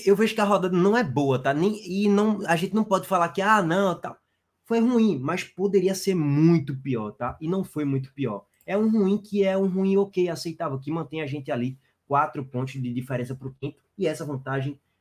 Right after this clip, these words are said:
tá excelente, tá? Rapaziada, é isso, tá?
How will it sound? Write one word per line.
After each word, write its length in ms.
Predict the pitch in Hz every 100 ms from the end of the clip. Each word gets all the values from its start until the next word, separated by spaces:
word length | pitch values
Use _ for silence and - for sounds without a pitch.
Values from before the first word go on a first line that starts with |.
| _ -
tá 300 | 151 151 -
excelente, 760 | 147 139 - 151 120 104 -
tá? 320 | - 135 135 - -
Rapaziada, 800 | 151 185 185 185 185 139 135 -
é 140 | 156
isso, 240 | 156 175 -
tá? 260 | 165 160